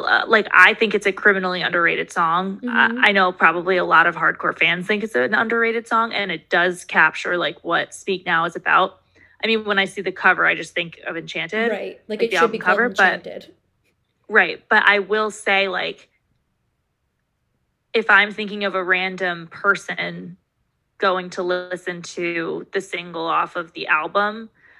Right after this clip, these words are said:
Speaker 1: I don't know if Enchanted has as much of a pull, I guess, for a non-
Speaker 2: Right.
Speaker 1: like, for not even a casual fan, but, like, a,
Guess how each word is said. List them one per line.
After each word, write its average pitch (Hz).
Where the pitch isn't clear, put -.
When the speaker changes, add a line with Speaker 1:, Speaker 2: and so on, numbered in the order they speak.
Speaker 1:
I 226
don't 226
know 208
if 208
Enchanted 202
has 175
as 175
much 180
of 175
a 170
pull, 185
I 190
guess, 175
for 190
a 208
non- 202
Speaker 2:
Right. 202
Speaker 1:
like, 226
for 208
not 226
even 269
a 220
casual 196
fan, 170
but, 139
like, 175
a, 156